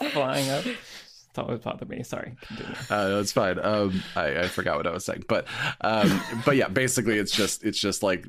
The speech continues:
Speaker 2: that. Those are the sort of, like, expectations of what, of a movie like this is. Is at some point that guy's gotta get that guy,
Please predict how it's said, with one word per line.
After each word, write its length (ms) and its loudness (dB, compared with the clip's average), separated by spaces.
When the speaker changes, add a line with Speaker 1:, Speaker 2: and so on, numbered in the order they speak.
Speaker 2:
that. 260 0
Those 220 2
are 220 2
the 120 -2
sort 300 0
of, 140 -2
like, 160 0
expectations 880 -2
of 180 -6
what, 320 0
of 200 -2
a 120 -4
movie 280 0
like 160 -2
this 260 -6
is. 320 0
Is 140 -6
at 120 -10
some 340 0
point 500 -4
that 220 0
guy's 200 0
gotta 200 -2
get 180 -4
that 220 2
guy, 320 0